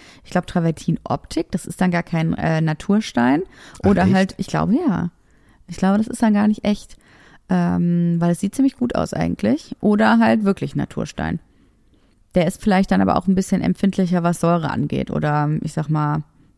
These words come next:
Speaker 1: so Dreck. Aber der wird auf jeden Fall zugemacht. Der wird geschliffen und dann werden die Poren verfüllt. Der ist dann automatisch ein bisschen glänzender.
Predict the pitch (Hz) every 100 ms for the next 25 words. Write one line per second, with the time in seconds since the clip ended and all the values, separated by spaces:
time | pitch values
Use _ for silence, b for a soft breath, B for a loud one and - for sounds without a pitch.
0 | _ - 160 156 - 151 - - _ _
1 | _ _ _ _ _ - 165 160 156 -
2 | 165 156 156 - 165 139 151 - 156 156
3 | 165 - 175 - 190 170 160 156 156 151
4 | - 160 156 - 156 - 139 - - b
5 | b b b - 165 - 165 165 160 160
6 | 160 170 - 160 151 147 151 - 139 -